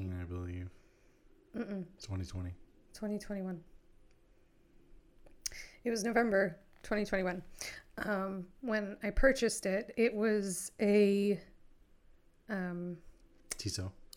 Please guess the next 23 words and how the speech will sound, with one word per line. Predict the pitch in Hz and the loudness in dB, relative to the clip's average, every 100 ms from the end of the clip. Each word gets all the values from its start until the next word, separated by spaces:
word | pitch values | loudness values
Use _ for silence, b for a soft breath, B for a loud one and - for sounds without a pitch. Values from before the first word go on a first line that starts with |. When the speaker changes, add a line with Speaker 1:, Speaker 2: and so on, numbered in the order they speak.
| - | -8
Speaker 2:
a | |
Tissot. | 180 - 233 - 175 202 - B B B B 214 | -4 -2 0 0 0 -2 -8 B B B B -4
And | 208 | -2
it | |
was | 214 208 | 0 4
a | |
brand | 214 220 233 | 6 6 6
that | 220 220 | 4 4
I'd | 202 208 185 | 4 4 4
never | 208 208 214 226 226 - - 214 | 2 4 4 4 0 -12 -2 6
gotten | 240 240 233 226 202 | 6 6 2 2 4
yet | 202 202 180 | 4 4 2
before. | 208 - 196 190 226 | 0 2 4 4 4
I | 208 | 4
like | 208 214 - | 4 2 0
to, | - 226 202 196 202 202 - - | 0 4 4 4 2 -2 -6 0
you | 214 | 2
know, | 196 190 185 | 2 0 -2
try | - 233 208 | 0 4 4
out | 202 220 | 2 0
different | 190 196 202 | -2 -2 -2
Swiss-made | - 202 175 - 190 180 | 0 0 0 -2 -2 2
brands. | 185 185 185 180 - | 4 4 2 -2 -6